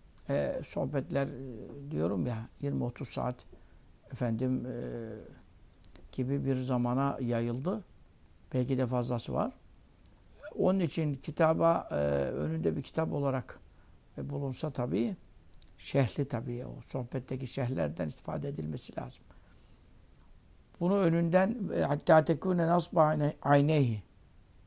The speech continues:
Nusba de oluyor. "Hatta tekune nusba ayneyhi." Yani iki gözünün önünden ayırmasın bu nasihatleri diyor. Mürşit bulamayan, nasihat edecek bir dost bulamayan. Eğer diyor,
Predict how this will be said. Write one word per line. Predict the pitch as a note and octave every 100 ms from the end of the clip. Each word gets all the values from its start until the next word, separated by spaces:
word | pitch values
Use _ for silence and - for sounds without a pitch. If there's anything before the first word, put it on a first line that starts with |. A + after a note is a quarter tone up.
| - - - - - - - - - - - -
Nusba | D3 D3+ - D#3 C#3
de |
oluyor. | C#3 C3 G#2+
"Hatta | B2 C3 D#3 D3
tekune | D3 D3 C#3+ C#3
nusba | D3 - D3
ayneyhi." | C#3 C3+ C3
Yani | C#3+ C#3+
iki | - C#3 F3+
gözünün | F3 D3+ E3 F3+ F#3
önünden | E3+ D#3+ D#3 F3+
ayırmasın | E3 D#3 D3 C3+ - C#3+
bu |
nasihatleri | D3 C#3 D3 C#3+ - - -
diyor. | B2 A#2+ - - - -
Mürşit | D3+ C#3 D#3 -
bulamayan, | D3+ D3+ D3+ B2+ A2+ - - -
nasihat | C3+ - D#3 D#3
edecek | C#3+ D#3 D3+
bir | D3+
dost | D3+ -
bulamayan. | - D3 D3 A#2+ A2 - - - - - - - - -
Eğer | C#3+ F3 F3+
diyor, | E3 D3+ B2+